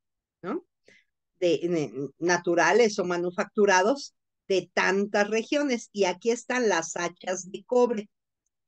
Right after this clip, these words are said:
Los caracoles trompeta, que son más que necesarios en la ritualidad mesoamericana,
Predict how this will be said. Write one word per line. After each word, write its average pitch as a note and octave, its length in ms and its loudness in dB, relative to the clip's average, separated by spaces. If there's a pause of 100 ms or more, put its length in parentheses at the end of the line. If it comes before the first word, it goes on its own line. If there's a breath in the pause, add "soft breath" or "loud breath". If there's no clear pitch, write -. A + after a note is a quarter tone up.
(380 soft breath)
Los C#4 380 6
caracoles G3+ 760 2
trompeta, G3 600 -2
que F3+ 120 -10
son G#3+ 420 -2 (340)
más B3+ 480 -2
que A#3+ 160 -6
necesarios G3+ 1000 0
en F3+ 240 2
la E3 160 0
ritualidad F3 1040 -2
mesoamericana, D3+ 1200 -6